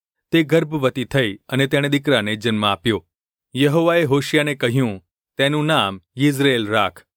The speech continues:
કેમ કે થોડા જ સમયમાં યિઝરેલના લોહીના બદલા માટે હું યેહૂના કુટુંબનો નાશ કરીશ.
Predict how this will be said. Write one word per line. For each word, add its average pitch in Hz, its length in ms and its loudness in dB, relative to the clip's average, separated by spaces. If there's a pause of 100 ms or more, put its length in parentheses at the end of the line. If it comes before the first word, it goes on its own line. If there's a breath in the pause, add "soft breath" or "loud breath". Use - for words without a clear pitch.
(400)
કેમ 139 180 -2
કે 151 140 2
થોડા 160 300 2
જ 160 40 -6
સમયમાં 135 600 0 (260)
યિઝરેલના 151 540 2
લોહીના 135 380 2
બદલા 110 340 -2
માટે 117 480 -2 (600)
હું 143 120 0
યેહૂના 160 480 0
કુટુંબનો 139 500 -2
નાશ 110 360 -2
કરીશ. 117 420 -4